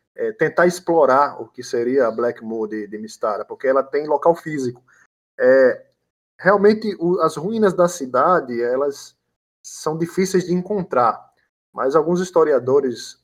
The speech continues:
em On, no cenário, os sábios, especulam que seja na região do continente de Skoldar, onde há um local chamado Tônia. E nessa região de Tônia existia a Cidade dos Deuses,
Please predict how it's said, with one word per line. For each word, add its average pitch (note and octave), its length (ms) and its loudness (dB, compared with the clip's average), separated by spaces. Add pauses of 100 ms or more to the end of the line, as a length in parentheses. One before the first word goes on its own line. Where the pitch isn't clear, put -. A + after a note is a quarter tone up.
(220)
em D3 180 -6
On, C#3 420 0
no B2+ 80 -10
cenário, B2 500 -2
os - 140 -14
sábios, A#2 500 -4 (280)
especulam D3+ 460 -2
que - 100 -14
seja D3+ 240 -2
na D3+ 120 0
região D3 440 -4
do C#3+ 100 -6
continente C#3 480 -8
de C#3 80 -20
Skoldar, A#2+ 760 -2 (540)
onde A#2+ 320 -4
há B2+ 100 2
um B2+ 140 -2
local B2+ 340 2
chamado B2+ 520 -4
Tônia. C3+ 500 0 (840)
E A#2+ 260 -4
nessa B2+ 240 -4
região D3+ 240 0
de C#3+ 100 -8
Tônia D#3 400 -2
existia D#3 400 -6
a E3 40 0
Cidade D3 440 -4
dos C#3+ 220 -10
Deuses, B2 720 0